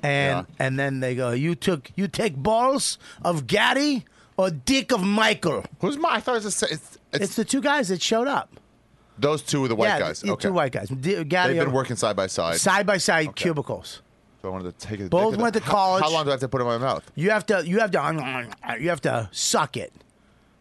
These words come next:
Speaker 1: You have to suck it.
Speaker 2: Yeah, you know what? Balls. There's
Speaker 1: Balls.
Speaker 2: nothing would come out of dick. That,
Speaker 1: Thanks.
Speaker 2: something would come out of dick.
Speaker 1: Yeah,
Speaker 2: Nothing would come
Speaker 1: nothing's
Speaker 2: out of balls.
Speaker 1: coming out of balls. It's, it, they're probably warm. They probably feel weird and kinda mushy.
Speaker 2: Be hairier, though. That would be a negative.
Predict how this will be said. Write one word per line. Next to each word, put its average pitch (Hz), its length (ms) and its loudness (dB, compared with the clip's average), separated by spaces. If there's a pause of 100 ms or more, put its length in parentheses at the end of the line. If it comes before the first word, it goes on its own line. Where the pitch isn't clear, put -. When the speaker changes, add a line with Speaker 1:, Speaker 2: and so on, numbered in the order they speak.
(240)
Speaker 1:
You 196 80 2
have 214 120 0
to 175 100 -6
suck 143 340 0
it. 123 80 -2
Speaker 2:
Yeah, 135 220 2
you 139 160 -2
know 147 100 2
what? 143 220 0 (260)
Balls. 101 380 -2 (120)
There's - 100 -20 (180)
Speaker 1:
Balls. - 200 2
Speaker 2:
nothing 139 140 0
would 135 80 -2
come 127 160 -2
out 117 120 0
of 98 100 -8
dick. 92 180 -4 (240)
That, 240 120 2
Speaker 1:
Thanks. 339 140 -2
Speaker 2:
something 135 220 0
would 107 100 -4
come 95 120 -4
out 90 80 -4
of 85 80 -12
dick. 85 180 -10
Speaker 1:
Yeah, 285 240 2
Speaker 2:
Nothing - 0 -
would 156 80 -2
come - 0 -
Speaker 1:
nothing's 240 120 2
Speaker 2:
out - 80 0
of - 80 -4
balls. - 100 0
Speaker 1:
coming 254 180 0
out 233 80 0
of 220 60 -2
balls. 240 220 -2 (380)
It's, - 240 -2
it, 185 180 -4
they're 160 200 0
probably 170 340 -2
warm. 196 600 0
They 151 80 -8
probably 170 260 -2
feel 190 320 -2
weird 185 320 0
and 151 120 -4
kinda 175 220 -2
mushy. 175 420 -2
Speaker 2:
Be 143 140 -2
hairier, 98 600 -2
though. 78 140 -4
That 87 160 0
would 92 80 -2
be 82 100 -2
a 78 40 -4
negative. 76 520 -6